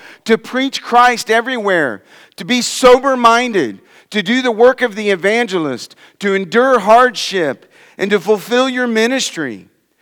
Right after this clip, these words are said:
And we preach Christ everywhere, knowing that all whom God has elected to be his people will hear the gospel, will repent of their sins, and will come to faith in the Lord Jesus Christ. And that Christ's church will be built,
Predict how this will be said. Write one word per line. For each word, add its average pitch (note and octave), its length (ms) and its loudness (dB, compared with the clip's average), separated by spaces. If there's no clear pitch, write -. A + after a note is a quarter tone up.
And A3+ 180 -2
we B3 140 -2
preach C4+ 360 -4
Christ B3+ 400 0
everywhere, A#3+ 600 0
knowing A#3 400 0
that G3+ 200 2
all B3 340 6
whom G#3 220 -6
God A#3 360 4
has G3 200 0
elected F3+ 640 0
to G3 140 -2
be A#3+ 260 -4
his G3 240 0
people G3+ 540 -6
will F3 240 2
hear C4 400 -2
the A3+ 140 2
gospel, G3 580 2
will E3+ 240 -2
repent B3+ 440 -4
of A#3+ 120 -4
their F#3 160 -2
sins, D#3 540 -6
and G3+ 160 -2
will G3+ 100 2
come A3 300 -2
to G3+ 120 2
faith A#3+ 380 -2
in G3+ 140 -4
the F#3 80 0
Lord F#3+ 280 2
Jesus E3 440 -6
Christ. D3+ 480 -4
And F#3+ 180 -2
that G3 180 2
Christ's A#3+ 460 0
church A#3+ 400 -2
will B3 460 2
be G#3+ 340 -6
built, D#3+ 500 0